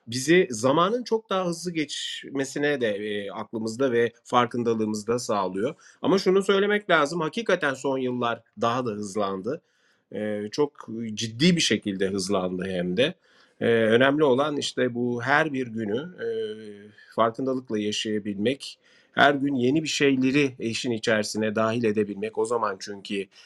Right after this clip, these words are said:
hatırlanacak bir şeyleri katma değer olarak içine kattığın zaman zaman birbirinden ayrıştığı için aynı zamanda da uzuyor. E,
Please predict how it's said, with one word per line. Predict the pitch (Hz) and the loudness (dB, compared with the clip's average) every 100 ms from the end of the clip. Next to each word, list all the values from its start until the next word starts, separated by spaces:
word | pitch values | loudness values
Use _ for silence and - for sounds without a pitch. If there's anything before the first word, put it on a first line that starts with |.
| - | 0
hatırlanacak | 120 123 156 143 139 143 151 147 | 2 4 6 6 4 2 -2 -4
bir | 113 | -8
şeyleri | 113 104 107 98 - | -6 -4 -6 -8 -6
katma | 123 - 143 139 | -6 -2 0 4
değer | 139 143 | 6 6
olarak | 139 123 107 107 | 4 2 0 -4
içine | 139 143 135 | -6 -4 -2
kattığın | 135 143 - 151 147 | 2 2 2 -2 -2
zaman | 127 113 147 196 _ _ - | -2 -2 -2 -4 _ _ -14
zaman | 110 117 147 165 156 | -6 0 2 2 0
birbirinden | 131 120 123 120 120 120 | -4 -2 -2 -2 -2 -2
ayrıştığı | 120 123 123 - | -2 -4 -6 -4
için | 143 123 196 196 - | -4 -2 -4 -2 0
aynı | 156 135 | 0 0
zamanda | 117 113 117 160 | -4 -4 -4 -6
da | 196 | -6
uzuyor. | 165 139 135 120 - _ _ | -6 -2 2 4 2 _ _
E, | _ | _